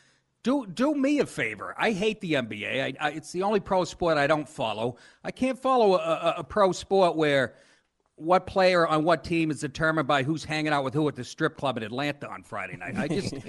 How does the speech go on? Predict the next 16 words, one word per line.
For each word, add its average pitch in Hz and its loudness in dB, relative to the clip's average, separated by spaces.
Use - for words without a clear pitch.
I 165 0
can't 233 -4
stand. 160 -4
Uh, 143 2
so, - 0
yeah, 254 4
move 262 2
the 294 4
whole 277 6
league 220 4
to 185 2
China. 160 0
Do 180 2
me 240 -2
a 202 2
favor. 127 -2